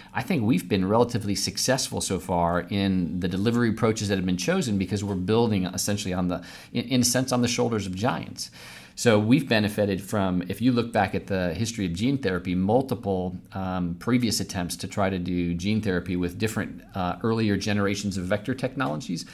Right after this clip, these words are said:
many of which, um, have failed because we didn't fully understand how those vector technologies interact with human physiology.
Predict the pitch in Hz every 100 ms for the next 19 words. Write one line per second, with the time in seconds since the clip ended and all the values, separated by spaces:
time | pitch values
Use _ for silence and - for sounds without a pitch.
0 | - - - 110 110 117 110 92 98 90
1 | - - - 98 92 90 - 110 101 120
2 | 143 107 98 95 104 104 90 95 92 -
3 | 101 95 92 92 - 107 107 95 90 95
4 | 92 92 92 - 95 92 90 90 87 85
5 | 82 82 101 92 90 95 98 92 87 85
6 | - - - - - 107 95 85 90 87
7 | 87 95 85 -